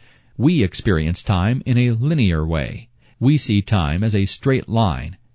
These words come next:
and we pass from one point gradually to another, remembering the past we have already traveled through, but unable to see the future we are approaching. However,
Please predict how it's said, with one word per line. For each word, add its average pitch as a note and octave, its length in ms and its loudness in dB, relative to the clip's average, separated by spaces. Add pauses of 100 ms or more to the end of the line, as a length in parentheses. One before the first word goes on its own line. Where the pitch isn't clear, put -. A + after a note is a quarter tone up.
(140)
and A2+ 100 0
we A2 100 4
pass G2+ 380 0
from E2+ 240 -4
one G#2 220 0
point A2 340 0 (320)
gradually F#2+ 560 2
to B2 160 4
another, B2 420 -2 (320)
remembering G#2 440 4
the D#3 80 0
past E2 420 0
we A2 80 2
have G2+ 140 2
already G2 340 2
traveled G#2 400 -2
through, F2 380 0 (320)
but A2 120 2
unable C3+ 360 2
to G#2+ 120 0
see D3+ 220 0
the A2 140 2
future F2+ 440 -2
we G#2+ 140 2
are G2 200 2
approaching. C#3 520 0 (880)
However, G2+ 540 0